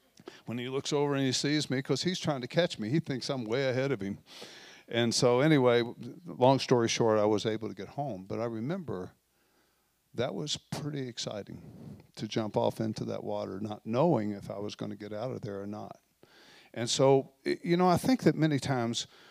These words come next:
uh, when we've run into those kind of situations, we realize how alive we really are.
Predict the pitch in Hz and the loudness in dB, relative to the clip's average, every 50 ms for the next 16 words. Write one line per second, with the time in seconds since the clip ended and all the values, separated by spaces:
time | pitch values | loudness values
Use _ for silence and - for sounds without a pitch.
0 | - _ _ - - 120 113 110 110 107 104 92 - 123 127 127 123 123 131 127 | -20 _ _ -8 -4 -2 0 0 0 -2 -2 -4 -6 -4 -2 -2 0 0 0 -2
1 | 110 120 127 151 185 180 160 151 151 131 120 120 117 120 - - 127 113 110 101 | -2 0 2 2 4 4 4 2 2 0 2 2 2 2 0 0 -2 -2 -2 -2
2 | - - 110 - - 113 113 113 110 107 - 120 107 98 107 120 123 120 117 120 | -2 -2 -2 -4 -4 -2 -2 0 0 0 -2 -2 -4 -4 -4 -4 -4 -2 0 0
3 | 151 160 165 135 113 107 107 104 - - - - _ _ _ _ _ _ _ _ | 0 0 0 -2 -2 -2 -2 -2 -4 -4 -6 -10 _ _ _ _ _ _ _ _
4 | _ _ - 113 120 120 113 107 98 98 101 107 104 104 101 - 98 98 - 95 | _ _ -8 -6 -4 -2 -2 -2 -2 -2 -2 -2 -2 -2 -4 -6 -8 -10 -10 -10
5 | 95 90 90 92 90 87 85 - - - - - - - | -12 -10 -10 -8 -8 -8 -8 -10 -10 -12 -12 -14 -14 -16